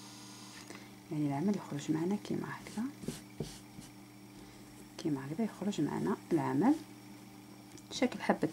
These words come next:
اللوزة هكذا. دوكا واش راح نديرو؟ دوكا تبقى لنا اخر حاجه نخدموها هي الفينيسيون.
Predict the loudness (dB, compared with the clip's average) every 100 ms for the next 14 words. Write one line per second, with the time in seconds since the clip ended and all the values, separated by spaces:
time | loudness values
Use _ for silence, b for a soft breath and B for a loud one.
0 | 2 2 4 4 2 2 4 4 4 -2
1 | -14 -14 -16 -16 -16 -16 -16 -18 -18 B
2 | B B 0 0 8 8 8 4 6 4
3 | 4 2 6 8 6 6 12 12 12 8
4 | 6 8 10 12 10 8 6 10 10 10
5 | 8 8 8 8 8 6 2